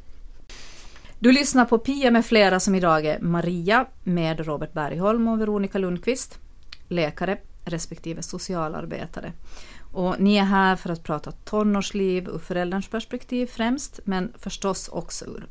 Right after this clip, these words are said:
tonåringens eget perspektiv. "Tillit och motstånd, det är vad en tonåring behöver", säger ofta min kloka man när jag inte vet vad jag ska göra. Och när jag är lite orolig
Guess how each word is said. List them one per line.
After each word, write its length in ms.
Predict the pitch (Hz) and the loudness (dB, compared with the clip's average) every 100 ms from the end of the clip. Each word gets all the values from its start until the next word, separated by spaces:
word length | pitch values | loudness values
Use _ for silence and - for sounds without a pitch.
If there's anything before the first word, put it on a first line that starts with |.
| - | -14
tonåringens 760 | - 165 - - - - - - | -8 -6 -6 -10 -10 -10 -10 -12
eget 340 | - - 175 - | -12 -12 -14 -12
perspektiv. 540 | 180 208 - - 202 - - - - - - - - - - - - - - - - - - - | -12 -12 -14 -12 -12 -12 -14 -12 -12 -12 -16 -16 -16 -16 -16 -16 -16 -14 -14 -18 -18 -18 -18 -4
"Tillit 680 | 277 320 262 196 160 156 | 0 2 2 2 2 -2
och 280 | - 170 - - | -6 -8 -8 -4
motstånd, 880 | 175 190 180 160 - - 90 127 - - - | 0 2 0 -2 -4 -4 -8 -8 -10 -12 -12
det 300 | - 170 185 | -4 2 4
är 80 | 160 | 4
vad 120 | 156 | 2
en 100 | 151 165 - | -2 -4 -6
tonåring 680 | - 208 170 151 107 143 165 | 0 2 2 0 -4 -4 -2
behöver", 520 | 165 165 - - - - - - - - | 0 0 -2 -4 -6 -8 -14 -18 -16 -6
säger 400 | - 180 - - | -2 0 0 -2
ofta 340 | 160 - 151 | -6 -6 -6
min 340 | 147 175 147 | -2 -2 -2
kloka 420 | - - 120 - 196 | -6 -10 -10 -4 2
man 540 | 214 269 151 151 208 | 4 4 2 0 0
när 140 | 202 202 | 4 4
jag 160 | 196 | 4
inte 160 | 180 175 | 2 2
vet 220 | 170 156 | 0 0
vad 80 | 160 | -2
jag 80 | 165 | -2
ska 160 | - | -2
göra. 360 | 170 - 147 175 - - - | -2 -2 -4 -6 -8 -12 0
Och 120 | 196 | 4
när 60 | 196 | 6
jag 60 | |
är 40 | 190 | 6
lite 220 | 190 226 | 6 4
orolig 680 | 262 294 214 151 151 233 | 2 4 4 4 4 2